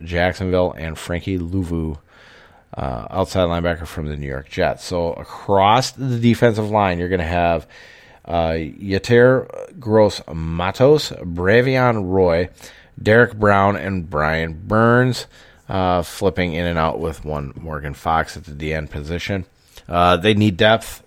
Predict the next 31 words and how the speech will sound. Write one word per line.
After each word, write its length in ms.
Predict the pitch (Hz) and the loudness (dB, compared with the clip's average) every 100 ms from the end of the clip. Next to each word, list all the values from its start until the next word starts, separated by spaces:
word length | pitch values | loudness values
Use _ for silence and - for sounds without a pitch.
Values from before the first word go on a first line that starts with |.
| - | -10
uh, 280 | 90 87 85 | -2 0 0
very 360 | 85 95 104 | 2 4 4
much 380 | 101 95 92 - | 2 0 -2 -6
so 300 | 107 92 90 | -4 -4 -4
at 180 | 87 87 | -6 -8
the 80 | 82 | -6
D 180 | 85 92 | -6 -2
tackle 320 | 92 87 82 | 0 0 -2
positions. 720 | 85 80 90 - 82 78 - - - - _ | -8 -4 -4 -2 -6 -6 -12 -20 -20 -20 _
Uh, 240 | 80 78 | -2 -2
would 140 | 76 73 | -2 -2
like 200 | 85 - | -2 -2
to 80 | 76 | -8
see 180 | 80 | -6
them 160 | 71 67 | -6 -6
pick 200 | 80 73 | -8 -8
up 80 | 71 | -8
another 300 | 71 69 69 | -8 -6 -8
defensive 480 | 71 67 67 - 50 | -10 -10 -10 -10 -12
end 320 | 78 73 - - | -10 -10 -12 -14
as 320 | 71 65 57 - 82 | -10 -10 -10 -16 -16
well. 380 | 95 87 80 67 - - - - | -2 2 2 0 -10 -20 -16 0
Linebacking 600 | 107 113 113 113 110 101 | 2 4 4 4 0 -6
core, 480 | - 107 95 80 - - - - _ | -2 2 2 2 -4 -18 -20 -20 _
Shaq 460 | - - 127 117 117 | -8 0 2 4 2
Thompson, 640 | 120 113 110 - 117 92 - | 2 4 2 2 -2 -2 2
Denzel 460 | 113 120 131 120 | 2 4 4 4
Perryman, 480 | - 110 110 107 104 | 4 4 4 2 0
and 240 | - 90 | -4 -8
Hassan 720 | 78 101 - - 98 95 95 82 - | -6 -6 -6 -4 -2 0 -2 -6 -12
Reddick. 640 | 78 80 87 107 127 - | -8 0 2 2 0 -2